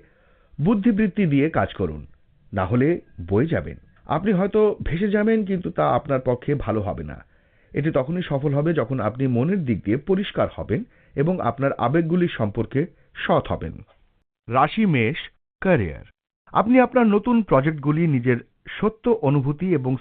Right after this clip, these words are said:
সৃষ্টিশীল চিন্তাভাবনা দিয়ে প্রকাশ করুন। এ ব্যাপারে আপনি অভিজ্ঞ মানুষের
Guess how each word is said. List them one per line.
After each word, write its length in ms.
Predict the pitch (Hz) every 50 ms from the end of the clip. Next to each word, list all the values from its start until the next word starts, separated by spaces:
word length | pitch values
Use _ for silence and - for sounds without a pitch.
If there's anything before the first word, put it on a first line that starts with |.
| -
সৃষ্টিশীল 480 | - 214 - - - 196 - - 220 208
চিন্তাভাবনা 640 | 175 - 147 135 - 143 139 123 123 113 113 110 104
দিয়ে 240 | 101 110 127 170 220 - _ -
প্রকাশ 280 | - - 170 165 - -
করুন। 300 | - 101 82 73 67 - - _ _ _ _ _ _ _ _ -
এ 80 | 147 160
ব্যাপারে 300 | 143 - - 123 113 101
আপনি 340 | 90 85 - 107 123 185 - - _ _ _ _ _ -
অভিজ্ঞ 380 | - 185 180 240 254 226 - 226
মানুষের 360 | 196 170 147 147 - - 190